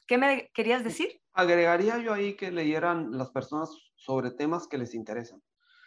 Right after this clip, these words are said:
Speaker 2: Porque, mira, con el tiempo yo he visto,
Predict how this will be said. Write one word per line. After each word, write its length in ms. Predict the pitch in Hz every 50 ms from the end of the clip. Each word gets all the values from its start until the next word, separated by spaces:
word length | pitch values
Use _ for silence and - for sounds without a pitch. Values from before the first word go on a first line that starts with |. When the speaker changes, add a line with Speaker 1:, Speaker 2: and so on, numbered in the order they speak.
| - _ _ _ _ _ _
Speaker 2:
Porque, 640 | - 147 147 143 - 151 147 147 147 - - - - - - - -
mira, 260 | 170 175 180 185 180
con 160 | 180 175 165
el 120 | 165 165
tiempo 380 | - 208 208 214 214 233 233 220
yo 140 | 180 175 175
he 40 | 175
visto, 520 | 180 175 175 - - 165 165 160 165 -